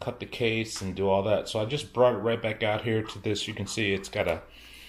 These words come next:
square already sort of indent-, indentation there, and, uh, I've already charged it, and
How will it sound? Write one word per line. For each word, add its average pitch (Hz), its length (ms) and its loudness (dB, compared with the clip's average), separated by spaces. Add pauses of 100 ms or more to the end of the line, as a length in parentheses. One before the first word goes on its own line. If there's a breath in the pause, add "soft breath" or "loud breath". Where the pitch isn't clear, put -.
(140 loud breath)
square 113 840 2
already 107 280 -2
sort 107 260 -4
of 101 120 -6
indent-, 101 540 -6
indentation 101 720 0
there, 92 280 -4 (720 loud breath)
and, 113 440 0 (400)
uh, 104 260 0
I've 110 180 0
already 113 220 2 (140)
charged 107 400 0
it, 107 180 -2
and 92 340 -4